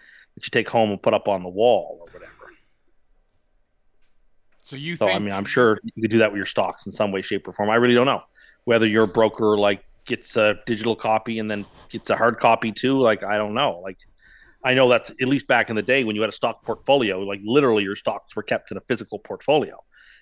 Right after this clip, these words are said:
Speaker 1: Now, I don't doubt that there, there still is physical portfolios that you put stocks in, but then there's also, like, digitized versions of it that people buy and sell.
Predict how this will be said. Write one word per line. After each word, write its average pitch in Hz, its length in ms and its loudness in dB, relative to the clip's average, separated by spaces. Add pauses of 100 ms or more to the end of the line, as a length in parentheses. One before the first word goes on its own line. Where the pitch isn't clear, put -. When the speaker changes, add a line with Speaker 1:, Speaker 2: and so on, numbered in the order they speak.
(100)
Speaker 1:
Now, 110 160 2
I 117 100 2
don't 123 220 -2
doubt 123 260 0
that 107 100 -12
there, 104 160 -6 (140)
there 101 180 0
still - 340 -6
is 165 280 4 (160)
physical 113 320 -6
portfolios 98 680 -4
that - 120 -10
you - 60 -16
put - 180 -12
stocks 90 360 -6
in, 104 100 -6
but 110 100 -6
then 113 140 -2
there's 107 160 -2
also, 95 320 -2
like, 92 220 -12 (580)
digitized 113 720 0
versions 110 500 -2
of 92 100 -6
it 92 120 -18
that 101 120 -14
people 104 260 -8
buy 95 220 -8
and 87 140 -20
sell. - 200 -18